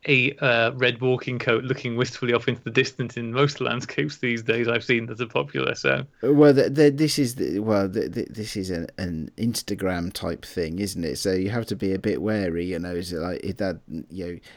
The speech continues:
Speaker 2: know? Uh, me-, I'm gonna try and take, instead of doing the Instagram thing of, of taking photos of people's backs. And why do they do that?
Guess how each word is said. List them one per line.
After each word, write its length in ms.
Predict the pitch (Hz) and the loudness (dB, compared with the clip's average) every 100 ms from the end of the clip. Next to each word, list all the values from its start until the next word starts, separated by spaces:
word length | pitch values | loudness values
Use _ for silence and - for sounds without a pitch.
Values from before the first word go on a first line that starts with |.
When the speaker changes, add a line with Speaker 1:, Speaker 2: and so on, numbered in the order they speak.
| - | -12
Speaker 2:
know? 80 | - 98 85 85 80 | -4 -2 -2 -4 -6
Uh, 40 | - | -4
me-, 340 | 104 - - - | -4 -4 -6 -6
I'm 200 | 98 135 | 0 2
gonna 180 | 135 170 | 2 0
try 160 | - | 2
and 100 | 156 | 2
take, 300 | 127 120 - - - | 2 0 0 -8 -6
instead 280 | 113 - 170 | -4 0 2
of 100 | 139 | 4
doing 180 | 139 113 | 4 4
the 120 | 120 | 2
Instagram 500 | 113 104 104 95 98 | 0 -2 -2 -2 -2
thing 240 | - 95 | -2 -4
of, 160 | 92 90 | -4 -6
of 320 | - 95 - | -6 -8 -6
taking 300 | - 101 104 | -2 -2 -2
photos 340 | 95 104 95 90 | -4 -4 -4 -6
of 80 | |
people's 300 | - 101 98 | -4 -4 -4
backs. 320 | 95 107 - - | -4 -4 -4 -6
And 180 | 139 | -4
why 140 | 262 359 | -2 0
do 100 | 359 | -2
they 160 | 311 | -4
do 220 | 311 302 269 | -4 -2 -4
that? 140 | - | -6